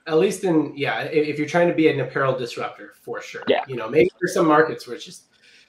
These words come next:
Speaker 1: easier, and I can kinda think of that. But, uh, okay,
Speaker 2: Yeah.
Speaker 1: but let's get into some stuff that you guys have done that others can, let's not say replicate, but,
Speaker 2: Mm-hmm.
Speaker 1: but, like, we're giving advice to people, and we're sa-,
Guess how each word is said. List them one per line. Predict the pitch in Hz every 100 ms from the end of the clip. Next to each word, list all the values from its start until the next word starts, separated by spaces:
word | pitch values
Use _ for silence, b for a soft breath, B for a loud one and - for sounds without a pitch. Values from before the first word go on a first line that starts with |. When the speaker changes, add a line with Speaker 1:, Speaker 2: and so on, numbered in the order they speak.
| _
Speaker 1:
easier, | 139 123 117 107 107
and | 117 117
I | 120
can | 120 147
kinda | 131 139 123 120
think | - 113
of | _ - - -
that. | - _ b b b _
But, | 160
uh, | 143 139 -
okay, | -
Speaker 2:
Yeah. | -
Speaker 1:
but | 147
let's | 175 202 -
get | 466 453
into | 226 - 185 156 - _ _
some | 175 175
stuff | - 175 156
that | 151
you | 139
guys | 143 135 127 123
have | 120
done | 139 127 120
that | 127 127
others | 151 156 156 -
can, | 156 143 143 139 131 - _ _ _ -
let's | 170 180
not | 208
say | - 180
replicate, | 127 135 165 160 180 202 156
but, | 147 139 -
Speaker 2:
Mm-hmm. | 123
Speaker 1:
but, | 160 - -
like, | 165 - - - -
we're | 160
giving | - 190 156
advice | - 151 156 -
to |
people, | 156 - - 113 120 - _ _ _ _ 147
and | 135 131 131
we're | 135
sa-, | -